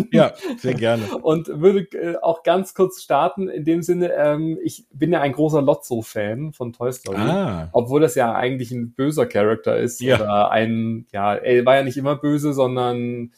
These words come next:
Speaker 2: er ist ja dann nicht so gut behandelt worden. Und als Lotso auf die Bühne kam, roch es überall nach Erdbeer.
Speaker 1: Ja, <laughs> das war
Speaker 2: Und
Speaker 1: großartig.
Speaker 2: ich bin so angefixt gewesen. Ich, ich muss, ich, schon seit Jahren, äh, laufe ich um dieses Lotso, Lotso, äh, Kuschelpuppen, äh, Bär irgendwie drumherum.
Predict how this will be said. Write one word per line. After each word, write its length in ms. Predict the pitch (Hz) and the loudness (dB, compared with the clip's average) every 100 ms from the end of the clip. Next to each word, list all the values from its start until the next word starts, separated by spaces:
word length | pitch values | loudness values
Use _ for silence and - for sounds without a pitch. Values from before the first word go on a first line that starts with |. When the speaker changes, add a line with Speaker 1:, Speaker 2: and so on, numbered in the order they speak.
| - - _ | -20 -20 _
Speaker 2:
er 160 | 120 117 | -2 0
ist 120 | - | 2
ja 100 | 135 | 2
dann 500 | 127 127 127 123 127 | 4 2 2 -6 -6
nicht 160 | 135 131 | -6 -2
so 140 | 151 | -4
gut 140 | 135 135 | -4 -4
behandelt 400 | 120 113 139 - | -2 0 -2 -2
worden. 380 | 135 143 156 156 _ - - _ | 0 2 -2 -8 _ -20 -20 _
Und 360 | 165 165 165 - | 6 6 6 4
als 200 | 156 151 | 2 4
Lotso 300 | 180 185 196 | 0 2 2
auf 160 | 151 | 2
die 120 | - 151 | 2 -4
Bühne 300 | 160 185 185 | 2 2 2
kam, 260 | 131 147 | 0 -4
roch 360 | - 123 139 156 | -4 2 2 2
es 120 | 160 | -4
überall 320 | 165 143 139 | -4 -4 -4
nach 140 | 131 131 | -6 -8
Erdbeer. 560 | 135 160 - - 117 135 156 | -8 -10 -10 -6 0 2 2
Speaker 1:
Ja, 460 | 160 165 190 196 190 | 2 2 4 2 2
<laughs> 180 | 226 202 | 2 2
das 220 | 190 180 185 | 2 0 0
war 120 | 165 | 2
Speaker 2:
Und 100 | 196 | 4
Speaker 1:
großartig. 480 | 170 170 147 135 135 - | 2 -2 -4 -6 -4 0
Speaker 2:
ich 160 | 202 | 0
bin 180 | 190 214 208 | 4 4 4
so 80 | |
angefixt 440 | 220 196 214 202 - | 4 4 0 -2 0
gewesen. 260 | 160 165 180 | 4 4 2
Ich, 120 | 165 175 | -4 -4
ich 140 | 156 | -2
muss, 220 | 185 196 | -2 -2
ich, 180 | - 165 | -4 -4
schon 160 | 180 180 | -2 2
seit 220 | 175 160 | 2 2
Jahren, 400 | 151 170 190 185 | 0 2 2 2
äh, 240 | 156 151 | 0 -2
laufe 320 | 151 139 160 170 | 2 4 4 2
ich 80 | |
um 80 | 160 | -4
dieses 340 | 147 151 147 151 | -4 -6 -6 -2
Lotso, 520 | 151 165 170 165 151 | -2 0 0 0 0
Lotso, 540 | 147 160 - 156 151 143 | 0 -2 -2 0 2 2
äh, 160 | 139 | 2
Kuschelpuppen, 760 | 131 - 160 - 165 - 156 147 | 0 -4 -4 -2 -6 -4 -4 -2
äh, 200 | 147 143 | -4 -4
Bär 320 | 131 143 151 156 | 0 4 4 4
irgendwie 180 | 147 | 0
drumherum. 600 | 139 147 143 131 139 170 | -2 0 4 6 4 2